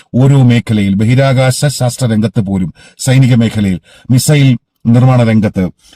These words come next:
അതുപോലെ എണ്ണ കയറ്റുമതിയിൽ, പ്രകൃതിവാതക ശൃംഖല കൊണ്ട്, അങ്ങനെ ലോകത്തെ അത്ഭുതപ്പെടുത്തിക്കൊണ്ട് മുന്നേറുന്ന ഒരു രാജ്യമാണ് ഇറാൻ. ആ, മാത്രമല്ല, അവിടെ, അവിടുത്തെ സർക്കാർ, ഇപ്പോ മസൂദ് പെസഷ്കിയാൻ നേതൃത്വം നൽകുന്ന ഒരു സർക്കാരിനെ സംബന്ധിച്ച്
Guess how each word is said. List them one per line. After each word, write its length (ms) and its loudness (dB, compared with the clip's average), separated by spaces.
അതുപോലെ 360 2
എണ്ണ 300 4
കയറ്റുമതിയിൽ, 720 0
പ്രകൃതിവാതക 800 2
ശൃംഖല 600 0
കൊണ്ട്, 520 0
അങ്ങനെ 280 2
ലോകത്തെ 580 2
അത്ഭുതപ്പെടുത്തിക്കൊണ്ട് 720 2
മുന്നേറുന്ന 420 4
ഒരു 120 2
രാജ്യമാണ് 500 0
ഇറാൻ. 300 -4
ആ, 220 0
മാത്രമല്ല, 440 2
അവിടെ, 240 2
അവിടുത്തെ 380 0
സർക്കാർ, 680 -2
ഇപ്പോ 440 0
മസൂദ് 400 0
പെസഷ്കിയാൻ 680 -2
നേതൃത്വം 400 0
നൽകുന്ന 240 0
ഒരു 80 2
സർക്കാരിനെ 600 -2
സംബന്ധിച്ച് 420 -2